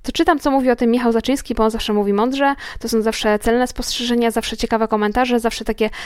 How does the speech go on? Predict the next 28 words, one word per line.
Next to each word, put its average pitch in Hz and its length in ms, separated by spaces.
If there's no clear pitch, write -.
rozsądne, 226 520
rozważne 214 440
argumenty 240 640
i 214 380
no, 226 200
Michał 269 280
Zaczyński 226 380
zawsze 190 240
mówi 185 200
mądrze. 185 380
I 220 60
jak, 240 260
e, 220 340
usłyszałam, - 400
że 233 120
on 226 80
ma 208 80
podcast, 294 420
to 240 80
po-, 233 120
pomyślałam, 220 400
że 220 60
to 220 60
na 214 60
pewno 208 180
będzie 202 180
fajny 196 220
podcast 220 420